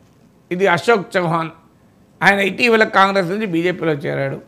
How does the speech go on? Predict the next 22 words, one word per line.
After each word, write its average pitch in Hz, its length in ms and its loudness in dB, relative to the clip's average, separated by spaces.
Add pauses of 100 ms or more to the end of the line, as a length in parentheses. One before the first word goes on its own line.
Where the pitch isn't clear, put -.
(160)
ఆదర్శ్ 202 360 2
సొసైటీ 180 500 0
కుంభకోణంలో 170 760 -6
ప్రధాన 175 460 0
నిందితుడు. 139 680 -8 (920)
ఇటీవల 277 480 6
కాలం 220 440 4
వరకు 208 260 0
కూడా 254 220 4
బీజేపీ 196 640 0 (220)
ఆ 170 260 4
కుంభకోణాన్ని, 185 1080 -4
అశోక్ 175 520 -4
చౌహాన్ను 185 480 0 (560)
తీవ్రంగా 262 520 6
వ్యతిరేకిస్తూ 185 640 -2
వచ్చింది. - 340 -20 (240)
ఆయన 214 160 2
ఇప్పుడు 214 160 -4
బీజేపీలో 185 580 0
రాజ్యసభ 165 520 0
సభ్యుడు, 170 460 -2